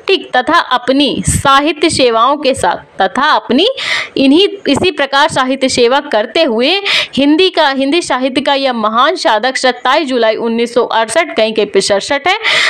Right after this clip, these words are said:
सत्ताईस जुलाई उन्नीस सौ अड़सठ ईस्वी को परलोकवासी हो गया, गोलोकवासी हो गया। तो ये बात हुई इनके जीवन परिचय के बारे में।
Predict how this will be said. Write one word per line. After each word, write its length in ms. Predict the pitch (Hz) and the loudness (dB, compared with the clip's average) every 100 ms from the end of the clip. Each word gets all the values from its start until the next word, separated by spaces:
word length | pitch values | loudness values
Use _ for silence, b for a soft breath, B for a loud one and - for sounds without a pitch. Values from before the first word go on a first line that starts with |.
| B | B
सत्ताईस 520 | 294 285 302 311 349 | -2 0 2 2 2
जुलाई 280 | 285 269 269 | 0 0 0
उन्नीस 380 | 254 247 254 247 | -2 -2 0 0
सौ 60 | |
अड़सठ 480 | - 240 247 339 320 | 0 0 0 0 0
ईस्वी 260 | 320 320 320 | 0 0 0
को 160 | 359 | 0
परलोकवासी 800 | 370 247 214 214 233 208 214 220 | -2 -2 0 0 0 0 0 0
हो 260 | 294 302 330 | 2 2 2
गया, 200 | 320 427 | 2 0
गोलोकवासी 1400 | 285 233 208 277 392 440 440 - - 269 294 277 269 254 | 2 2 4 2 2 -2 -2 -4 0 2 4 4 2 0
हो 200 | 214 196 | 0 2
गया। 280 | 202 196 220 | 0 -2 -2
तो 80 | 330 | 0
ये 300 | 294 269 392 | 2 2 0
बात 320 | 302 262 247 | 2 0 2
हुई 120 | 262 240 | 0 0
इनके 280 | 214 247 | 0 0
जीवन 400 | 233 190 214 247 | 0 0 2 0
परिचय 280 | 254 262 277 | 0 0 0
के 120 | 277 | 0
बारे 260 | 269 269 277 | 0 2 0
में। 160 | 302 | -2